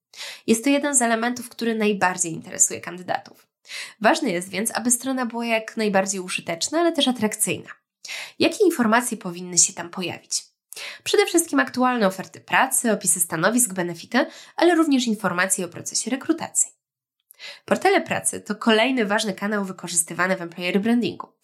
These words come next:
Dzięki dobrze przygotowanym ofertom pracy można dotrzeć do osób, które aktywnie poszukują pracy. Instagram, LinkedIn, Facebook,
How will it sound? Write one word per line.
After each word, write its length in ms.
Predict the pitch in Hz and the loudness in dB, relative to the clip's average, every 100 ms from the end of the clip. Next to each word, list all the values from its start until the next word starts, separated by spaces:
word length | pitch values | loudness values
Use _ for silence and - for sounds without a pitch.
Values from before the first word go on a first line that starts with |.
| - - - | -12 -12 -2
Dzięki 240 | 190 196 214 | 0 2 4
dobrze 220 | 254 294 | 2 0
przygotowanym 580 | - 202 190 208 262 208 | -2 -4 0 2 2 0
ofertom 380 | 196 196 175 | -2 -6 -8
pracy 360 | 170 156 - 226 | -8 -8 -4 -2
można 300 | 240 254 247 | 0 0 0
dotrzeć 440 | 240 247 - 226 | -2 -2 -2 -2
do 160 | 214 - | -2 0
osób, 300 | 240 233 214 | 2 2 -2
które 340 | - 208 196 196 - - - | -4 2 2 0 -14 -12 -2
aktywnie 580 | 208 - - 240 208 | -2 -4 0 2 2
poszukują 520 | 175 165 - - 69 - | -2 -6 -12 -12 -12 -10
pracy. 360 | - - - - _ _ _ _ _ _ _ - _ - | -10 -8 -10 -12 _ _ _ _ _ _ _ -20 _ 0
Instagram, 560 | 185 - 185 240 214 | 2 4 2 4 2
LinkedIn, 360 | 185 240 233 185 | 4 4 4 -2
Facebook, 540 | - 175 202 247 - | -4 -4 -2 -6 -8